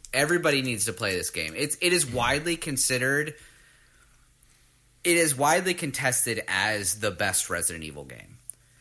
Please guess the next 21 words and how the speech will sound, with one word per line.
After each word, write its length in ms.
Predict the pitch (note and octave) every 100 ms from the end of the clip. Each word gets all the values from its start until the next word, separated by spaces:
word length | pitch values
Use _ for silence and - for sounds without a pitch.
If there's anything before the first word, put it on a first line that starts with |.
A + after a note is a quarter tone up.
| - -
So, 960 | - C#3+ C3 B2+ A#2+ A#2 A2+ G#2+ - - - _ _ _ _ _ _ B2
I 120 | C#3
mean, 180 | C3+ B2+
I, 140 | C3
I 140 | B2 C3+
know 160 | C#3
that 120 | C#3+ C3+
there 120 | B2
are 60 | B2
arguments 560 | A#2+ A2+ B2 B2 A#2
for 140 | - A2+
two 440 | - A#2 A2+ A2+
and 140 | A2+
stuff 260 | G#2+ A#2 G#2+
like 180 | A2 -
that, 340 | G#2+ G#2+ F2+
but 360 | A2 G2 F#2+ - -
I 100 | G#2+
think 460 | G#2+ - C#3 C3+ -
that, 320 | A#2 A2+ G#2 - _ _ -
um, 760 | G2+ G#2 G2+ F#2 F2+ E2+